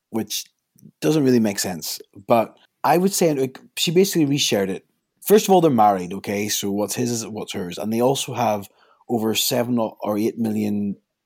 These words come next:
pounds worth of dollars in property. So they can just sell a house, do you know what I mean? Sell one of their many houses and cover their own legal fees. They don't need to ask general public for it. She is,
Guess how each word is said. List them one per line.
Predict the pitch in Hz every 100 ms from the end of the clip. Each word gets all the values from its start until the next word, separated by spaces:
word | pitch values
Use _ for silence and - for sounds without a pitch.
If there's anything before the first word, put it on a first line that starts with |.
| -
pounds | 107 104 98
worth | 101
of | 101
dollars | 104 104 104 98
in | 98 98 _ _
property. | - 110 - 123 131
So | - 113 110 107 - - _ _ -
they | 135
can | 147
just | 160 - -
sell | 143 123 120
a | 104
house, | 107 117 - - -
do | 120
you |
know | 117
what |
I |
mean? | 113 113 120
Sell | - 156 165
one | 147
of | 123
their | 113
many | 113 117
houses | 113 107 104 104 95
and | 98
cover | 98 104 98
their | 98
own | 98
legal | 95 95 92
fees. | - 85 90 - _ _
They | 117
don't | 135 123
need | 117 120
to | -
ask | 98 101 - - 381 _ - _ _ _ -
general | 208 101
public | 95 101 95 -
for | - 92
it. | 80 _ _ _
She | - - 190 196 170
is, | 151 131 -